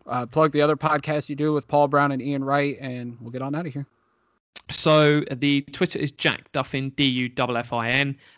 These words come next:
Speaker 2: Um, the podcast, we've got a major shakeup, um, new format coming for you. So, uh, check that out on Monday. Um, it, it can be your lovely little fifteen-minute installment every single day, seven days a week.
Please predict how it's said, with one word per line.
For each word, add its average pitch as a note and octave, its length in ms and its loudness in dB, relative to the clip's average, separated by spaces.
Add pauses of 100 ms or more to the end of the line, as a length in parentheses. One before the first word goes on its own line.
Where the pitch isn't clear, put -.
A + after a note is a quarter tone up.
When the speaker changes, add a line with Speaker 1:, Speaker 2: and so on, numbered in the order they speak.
Speaker 2:
Um, A#2 220 -2
the C3+ 80 -4
podcast, D#3+ 640 2 (100)
we've C3 120 -8
got C3 140 2
a - 20 0
major D3+ 640 4
shakeup, C#3+ 480 0 (440)
um, A2+ 380 -4
new E3 260 6
format D#3 420 0
coming D3+ 260 0
for D3 240 -2
you. D3 240 2 (260)
So, - 180 -6
uh, A#2+ 200 0
check D#3+ 320 0
that E3 140 0
out D3+ 180 4
on C#3 140 0
Monday. C#3 540 0 (380)
Um, A2+ 480 -4 (340)
it, C3+ 160 -6
it B2+ 200 -2
can C#3+ 100 -6
be C#3+ 80 4
your C#3 160 4
lovely D3+ 400 2
little C#3+ 180 0
fifteen-minute D3 800 -2
installment C3 640 -4
every C#3 420 -2
single D3 320 -4
day, B2+ 320 2 (200)
seven D#3+ 520 -2
days D#3 300 2
a D3+ 60 0
week. C#3+ 360 -2